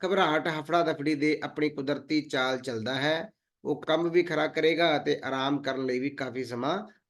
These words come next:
ਬਚਾ ਲਵੇਗਾ। ਜਿਹੜੀ ਸੁਆਣੀ ਸੂਰਜ ਦੇਵਤਾ ਨਾਲ ਜ਼ਿੱਦ ਲਾ ਕੇ ਸੁੱਤੀ ਰਹਿੰਦੀ ਹੈ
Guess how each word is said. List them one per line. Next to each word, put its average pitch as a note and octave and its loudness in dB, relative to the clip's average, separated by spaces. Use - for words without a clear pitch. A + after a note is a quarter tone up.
ਬਚਾ B2+ -2
ਲਵੇਗਾ। A2 -6
ਜਿਹੜੀ E3+ 6
ਸੁਆਣੀ D#3+ 2
ਸੂਰਜ D#3 -4
ਦੇਵਤਾ C#3+ 2
ਨਾਲ C#3 0
ਜ਼ਿੱਦ C#3 -2
ਲਾ C#3 2
ਕੇ C3+ -4
ਸੁੱਤੀ B2 -6
ਰਹਿੰਦੀ D3 0
ਹੈ F#3 -2